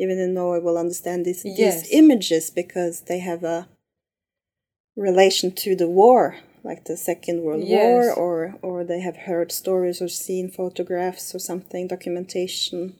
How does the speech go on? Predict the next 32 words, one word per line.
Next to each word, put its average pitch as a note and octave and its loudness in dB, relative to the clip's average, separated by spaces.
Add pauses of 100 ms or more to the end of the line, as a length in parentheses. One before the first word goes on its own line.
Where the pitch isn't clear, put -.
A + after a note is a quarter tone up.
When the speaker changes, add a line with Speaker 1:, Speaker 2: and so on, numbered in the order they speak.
Speaker 1:
about A3+ 0
Speaker 2:
Mm. A3 -4
Speaker 1:
w-, - -16 (100)
war F#3 0
zones, F3+ -6
or F3 -6 (580)
actually F#3 -6
seen E3+ -6
it - -14
with F#3+ -16
their F3+ -8
own F#3+ -8
eyes. G3 -12 (400)
So - -14
there F#3+ 4
is A3 2
this - -8 (420)
Speaker 2:
Mm. G#3+ -4
Speaker 1:
geographical A#3+ 2
and, A#3 0
and G#3 -8
also G#3 -6
a G3 -6 (260)
Speaker 2:
Generational, G#3+ -4
yeah. G3 -10
Speaker 1:
yeah, G3 -6 (220)
ga-, - -6
uh, F#3+ -10
gapness - -8 (640)
that F#3 -10
has, - -12
um, F3+ -10